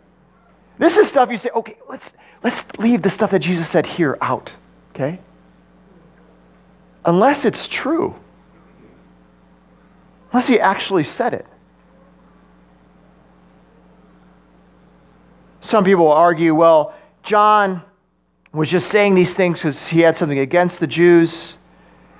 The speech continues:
Uh, the thing is, what history doesn't, what they don't see is that in history, all the disciples were Jewish.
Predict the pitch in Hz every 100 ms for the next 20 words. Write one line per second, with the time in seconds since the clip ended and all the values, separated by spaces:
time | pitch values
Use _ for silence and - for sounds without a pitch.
0 | - - - 381 - - - - 202 302
1 | 330 302 202 - 151 165 190 196 - 175
2 | 247 226 165 - - 160 180 170 185 185
3 | 151 - 220 185 175 165 170 254 - 185
4 | 180 220 220 165 202 190 196 - 180 196
5 | 127 82 - -